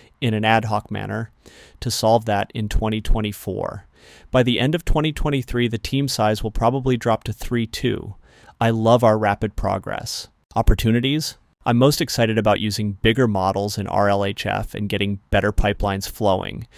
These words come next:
potentially as community efforts. The former is mostly due to the way that bigger models tend to be more nuanced and responsive in conversation. Right? Bigger models tend to have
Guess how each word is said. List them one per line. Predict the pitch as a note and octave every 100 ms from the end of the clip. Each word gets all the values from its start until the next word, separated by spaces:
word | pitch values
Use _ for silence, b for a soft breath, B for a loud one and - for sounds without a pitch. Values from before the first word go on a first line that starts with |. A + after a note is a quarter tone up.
| B B
potentially | - - A2+ A#2+ B2+ A2+ G#2+
as | G2+
community | - A2 G2+ G2 G2
efforts. | - - - - - - B B B B B
The | A2
former | - C3+ B2+ A#2+ A#2
is | - G#2 -
mostly | G#2 A#2+ - B2+
due | G#2 G2 G2 G2+ B B B
to | -
the | G#2+ G2+
way | G2+ G2+ G#2
that | G2 F#2 - - _ _ _ _
bigger | B2 A2+
models | G#2+ F#2+ G2 G2+ -
tend | A2+ G2+
to | G2+
be | G#2+
more | G2+ G2+ F#2+
nuanced | G2 G#2+ A2 F#2+ - - - - B B B -
and | A2
responsive | G#2 - G2+ G2 G2 G2+ G2+
in | G2+
conversation. | G2+ G2 F#2+ G2 - G2+ - - F#2 _ _ _ -
Right? | - - - _ - B B B B B
Bigger | - D#3+ F#3+
models | B2 A2+ A2 A2 G#2+ - _
tend | - B2+
to | B2
have | G#2 A2 G#2+